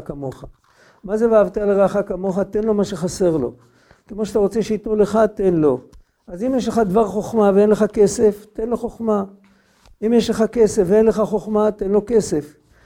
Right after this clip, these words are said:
אם אין לך כסף ואין לך חוכמה, תעזור לו לדחוף את האוטו. כל אחד מה שהוא יכול, אז יכול להיות עשרים צורות,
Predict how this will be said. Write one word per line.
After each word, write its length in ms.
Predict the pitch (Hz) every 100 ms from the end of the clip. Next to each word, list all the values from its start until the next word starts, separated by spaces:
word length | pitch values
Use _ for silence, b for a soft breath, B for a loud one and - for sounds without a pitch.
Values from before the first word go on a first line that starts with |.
| b b -
אם 120 | 214
אין 80 | 247
לך 140 | 220 226
כסף 260 | 240 226 190
ואין 140 | 220
לך 140 | 214 208
חוכמה, 680 | 185 202 202 220 220 214 220 -
תעזור 340 | 190 180 214
לו 80 | 220
לדחוף 360 | 208 208 220 -
את 80 |
האוטו. 440 | 214 214 202 180 147 _ b b b b
כל 180 | - 339
אחד 220 | - 339
מה 180 | 311 285
שהוא 140 | 277
יכול, 440 | 285 240 254 233 190
אז 220 | 185 180
יכול 300 | 214 202 262
להיות 220 | 277 269 262
עשרים 380 | 214 254 311
צורות, 540 | 349 262 254 240 180